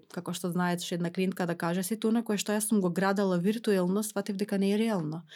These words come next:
И дека јас сум сепак дома, и јас сум сама, и јас сум во град каде што немам никого, и јас сум многу осамена во моментов и сум сама уплашена и анксиозна.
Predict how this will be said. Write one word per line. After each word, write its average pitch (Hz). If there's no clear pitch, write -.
И 196
дека 190
јас 190
сум 202
сепак 185
дома, 175
и 185
јас 180
сум 180
сама, 170
и 185
јас 185
сум 185
во 175
град 180
каде 180
што -
немам 175
никого, 175
и 185
јас 180
сум 214
многу 202
осамена 202
во 165
моментов 170
и 240
сум 240
сама 202
уплашена 233
и 233
анксиозна. 196